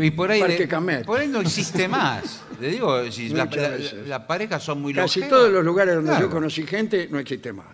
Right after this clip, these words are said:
Speaker 1: Claro, pues lo-, lo-, los bares, restaurantes y todo eso.
Speaker 2: Por
Speaker 1: Muchas
Speaker 2: ejemplo,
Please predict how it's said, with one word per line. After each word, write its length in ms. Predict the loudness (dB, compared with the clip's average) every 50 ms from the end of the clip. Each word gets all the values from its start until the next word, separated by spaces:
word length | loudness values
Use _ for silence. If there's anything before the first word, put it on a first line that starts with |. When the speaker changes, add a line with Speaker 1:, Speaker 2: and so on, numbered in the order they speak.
| -20 _ -8
Speaker 1:
Claro, 480 | -4 0 2 2 2 2 0 -4 -8 -8 -10 -10 -12 -10
pues 160 | -8 -6 -4 -4
lo-, 120 | -2 -2
lo-, 240 | -2 -4 -4 -4 -4
los 160 | -4 -4 -2
bares, 540 | 0 2 4 4 4 4 2 2 0 -2 -2
restaurantes 640 | -4 -6 -6 -6 -6 -4 -2 -2 -2 -2 -2 -4 -6
y 60 | -6
todo 200 | -8 -8 -8 -8
eso. 260 | -8 -10 -10 -6 -2
Speaker 2:
Por 100 | 0 0
Speaker 1:
Muchas 100 | 2 2
Speaker 2:
ejemplo, 520 | 0 0 0 -2 -4 -4 -4 -4 -4 -6